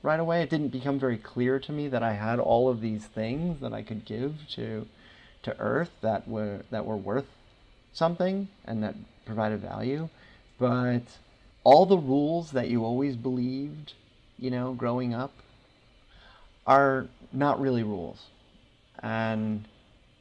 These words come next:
um, I would, I would really implore you to change some of those con-, rules of control you have in your head and, and start being still a little bit more and, and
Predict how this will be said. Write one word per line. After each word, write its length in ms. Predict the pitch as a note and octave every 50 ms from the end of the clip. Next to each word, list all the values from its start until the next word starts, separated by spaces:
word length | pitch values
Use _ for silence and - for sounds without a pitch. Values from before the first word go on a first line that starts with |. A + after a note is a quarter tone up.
| _ - -
um, 540 | - A2 A2 A2 A2 A2 A2 A2+ G#2+ G#2 - - - - - - - _ _ -
I 140 | A#2+ A#2+
would, 300 | B2+ C3 B2+ A#2+ - - -
I 100 | A#2 A#2+
would 200 | B2+ C#3 C3+ A#2
really 380 | B2 B2+ B2 A#2+ A2+ A2 G#2 - -
implore 500 | - A2 A#2 A2 G#2+ - - A#2+ A#2 A#2
you 220 | A2+ A2+ A2 G#2+ G#2
to 120 | - -
change 680 | A2+ - - - A2+ G#2 G#2 G#2+ G#2+ G#2+ G#3 - - - - - - - _ - - - - -
some 220 | - - A#2 A2+
of 140 | A2 G#2 G#2
those 200 | A2+ A2 G#2 G#2+
con-, 220 | - - A2+ G#2 - -
rules 300 | - A2+ A#2 A#2 A#2 G#2
of 120 | A2 G#2 -
control 480 | - A2 G#2+ G#2 - G#2 G#2 G#2+ A2
you 180 | A2+ A2 A2 G#2+
have 200 | G#2+ G#2+ G#2+ G#2
in 80 | G#2+ G#2+
your 140 | G#2 A2
head 240 | A#2 G#2 G#2 G2+ G2
and, 180 | G2+ G2 F#2+ - - - - - - - - - - - - - - -
and 120 | A#2+ A#2
start 320 | - - - A#2+ B2 - -
being 240 | B2 B2 A2+ G#2+
still 520 | G#2 - - - A#2+ A2+ A#2 G#2+ G#2 G#2 F2+ - - - - - - - - -
a 40 |
little 240 | A2+ G2+ G#2+ G2 F#2+
bit 200 | D#2+ F#2+ E2+ -
more 360 | A2+ G#2+ F2+ E2+ D2+ C2 - - - - -
and, 240 | G2+ G#2+ - - -
and 320 | - A2+ A2 G#2 G2+ G2